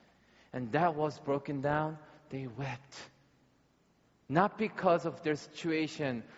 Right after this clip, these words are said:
their disgrace as human physical things, but because the disgrace was upon God.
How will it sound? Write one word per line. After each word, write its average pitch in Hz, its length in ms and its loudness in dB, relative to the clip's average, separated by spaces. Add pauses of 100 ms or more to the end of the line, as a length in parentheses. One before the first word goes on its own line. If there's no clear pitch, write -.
their 156 100 2
disgrace 160 600 0
as 143 180 2
human 175 420 -2
physical 160 440 -2
things, 156 500 -2 (380)
but 127 80 -12
because 156 440 2
the 156 120 -2
disgrace 151 760 0 (1300)
was 120 160 -6
upon 139 380 -4
God. 117 380 -6